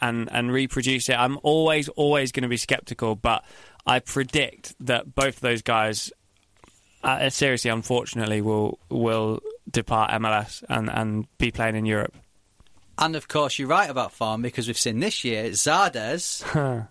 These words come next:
Speaker 2: has been playing really well, where last year he was awful.
Speaker 1: It was all of, yeah, but it was all the pressure of being on the journey on fifa.
Speaker 2: Of course, yeah. Alex Hunter was taking it away from him. Um, good win this for Montreal Impact, wasn't it? This was a huge game in the playoff picture, and they went to Philadelphia Union,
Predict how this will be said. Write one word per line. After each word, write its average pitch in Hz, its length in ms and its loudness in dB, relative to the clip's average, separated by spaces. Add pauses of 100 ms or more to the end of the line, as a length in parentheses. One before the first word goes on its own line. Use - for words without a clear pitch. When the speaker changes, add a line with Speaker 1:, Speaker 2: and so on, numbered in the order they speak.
Speaker 2:
has 117 220 -2
been 113 160 -4
playing 110 280 -2
really 104 240 -2
well, 113 400 0
where 101 240 -2
last 101 320 -4
year 98 300 -2 (720)
he 92 240 -10
was 87 220 -6 (140)
awful. 101 500 -4
Speaker 1:
It 143 80 2
was 151 160 2
all 170 180 2
of, 160 200 -2
yeah, 160 420 2
but 147 140 -4
it 147 100 0
was 151 180 0
all 160 120 4
the 139 80 0
pressure 147 320 0
of 123 80 -2
being 131 240 2
on 123 80 0
the 120 80 0
journey 127 320 2
on 110 140 0
fifa. 113 380 -2 (420)
Speaker 2:
Of 156 120 0
course, 202 400 0 (140)
yeah. 151 280 2 (160)
Alex 156 280 0
Hunter 156 260 -4
was 131 120 -2
taking 120 260 0
it 95 40 -2
away 113 180 2
from 113 160 -6
him. 110 120 -4 (400)
Um, 160 640 4 (520)
good 190 160 0
win 190 160 0
this 208 160 -2
for 165 100 -4
Montreal 156 460 0
Impact, 165 400 -2
wasn't 160 140 0
it? - 20 -2
This 180 180 0
was 226 120 -2
a 175 40 2
huge 220 440 -2
game 196 280 0
in 156 60 -2
the 139 80 -4
playoff 151 340 0
picture, 120 460 0
and 123 180 2
they 131 100 2
went 135 200 0
to 135 80 -6
Philadelphia 123 540 0
Union, 113 460 0